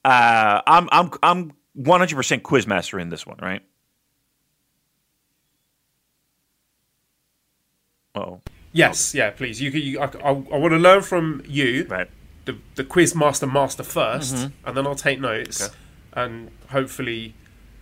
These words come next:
Speaker 2: be able to use some of your techniques as I g-, going forward, because, yeah, that, this is my life now.
Speaker 1: <laughs> Yeah, I'll get, uh, I'll get you a, I'll get you a job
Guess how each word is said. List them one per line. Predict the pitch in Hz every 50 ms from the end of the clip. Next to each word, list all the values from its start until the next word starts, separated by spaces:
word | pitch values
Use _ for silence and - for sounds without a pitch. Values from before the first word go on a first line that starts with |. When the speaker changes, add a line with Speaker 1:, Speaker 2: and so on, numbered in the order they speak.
| - - - - - - _
Speaker 2:
be | - 120
able | 117 - 110 -
to | - 120 110 110 110 107 107 - _ - - -
use | 131 123 139 139 135 120 - -
some | 131 113
of | 117 113
your | 113 113 110 110 110 - - - - _
techniques | - - - - 139 113 110 - - -
as | 110 107
I | 110 107 107 107 101 - - -
g-, | - 135
going | - 131 113 107
forward, | - - 110 104 101 -
because, | - - - 113 110 - - - - - - - - - - - - - - _ - -
yeah, | - 127 104
that, | 104 131 - -
this | 143 135 147
is | 143
my | 127 120 113
life | 120 139 147 135 - 117
now. | 104 - -
Speaker 1:
<laughs> | - - 349 - - - 339 - - -
Yeah, | 226 180 285 - -
I'll | - - 170 147
get, | 160 185 175 - 160 147 156 202 262 269 220 - -
uh, | 139 120 147 151 147 180 214 233 240 - 196 -
I'll | - 139 143
get | 143 170 -
you | 160 160 165
a, | 151 143
I'll | 143 123 127 117 113
get | 120 160 151
you | 151 127
a |
job | 113 117 131 120 123 117 104 92 -